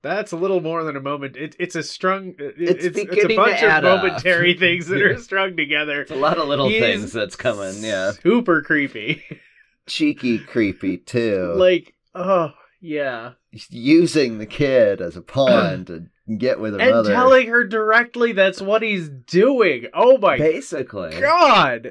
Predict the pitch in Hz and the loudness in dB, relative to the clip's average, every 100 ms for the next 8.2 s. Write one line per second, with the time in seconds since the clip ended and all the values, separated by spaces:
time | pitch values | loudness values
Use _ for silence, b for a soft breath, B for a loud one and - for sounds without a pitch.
0 | - 233 240 330 - _ _ _ - - | -4 -4 -4 -16 -20 _ _ _ -20 -20
1 | _ _ _ _ _ 440 453 - - - | _ _ _ _ _ 2 2 4 4 4
2 | 151 151 156 156 165 - _ _ _ _ | 2 0 0 -2 -2 -6 _ _ _ _
3 | - 143 165 156 - 165 131 139 135 127 | -8 -6 -4 -4 -4 -6 -2 -2 0 0
4 | 123 _ - 139 135 127 117 107 127 123 | -4 _ -12 -6 -6 -4 -6 -2 0 2
5 | 110 107 110 101 - _ _ _ - 113 | 0 -2 -8 -10 -14 _ _ _ -18 -12
6 | 117 113 107 104 _ - 117 - 113 107 | -6 -4 -6 -8 _ -10 -10 -2 -2 -2
7 | 104 107 104 104 101 - - 104 101 98 | -6 -8 -8 -8 -12 -14 -14 -12 -12 -12
8 | 101 107 | -12 -14